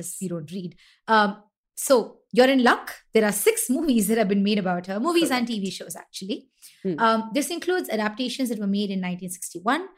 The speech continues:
Speaker 2: nineteen seventy-two, nineteen eighty-nine, and two thousand two.
Speaker 1: Hmm.
Speaker 2: And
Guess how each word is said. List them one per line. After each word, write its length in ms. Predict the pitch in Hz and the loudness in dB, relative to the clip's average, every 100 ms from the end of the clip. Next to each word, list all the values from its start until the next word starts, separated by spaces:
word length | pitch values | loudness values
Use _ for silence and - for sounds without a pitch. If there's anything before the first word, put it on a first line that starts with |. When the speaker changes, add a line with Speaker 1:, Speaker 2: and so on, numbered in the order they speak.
| _ _ - | _ _ -4
Speaker 2:
nineteen 240 | 202 202 | -2 -2
seventy-two, 640 | 196 180 170 - 269 370 - _ _ - | -4 -6 -8 -4 -4 -4 -8 _ _ -8
nineteen 280 | 202 202 | -6 -4
eighty-nine, 500 | 190 190 208 254 339 - | -6 -4 -2 -2 -4 -6
and 340 | 202 233 - | -6 -4 -6
two 120 | 226 190 | -8 -6
thousand 500 | 190 185 175 196 - | -6 -6 -6 -6 -4
two. 260 | 453 202 - _ 220 | -6 -6 -14 _ -4
Speaker 1:
Hmm. 60 | |
Speaker 2:
And 460 | 214 214 208 208 | -2 0 0 -2